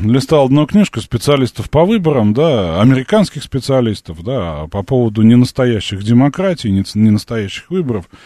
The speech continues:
И вот они, собственно, парадоксально, да, но они, э, соответственно,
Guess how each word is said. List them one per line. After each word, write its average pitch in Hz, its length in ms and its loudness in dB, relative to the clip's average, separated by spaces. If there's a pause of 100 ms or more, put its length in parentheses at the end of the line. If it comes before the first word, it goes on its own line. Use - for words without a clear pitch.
(200)
И 104 80 -4
вот 156 220 2
они, 127 260 4
собственно, 98 640 -2
парадоксально, 135 840 0
да, 90 380 0
но 123 140 4
они, 107 380 4
э, 60 260 -18 (400)
соответственно, 78 920 -8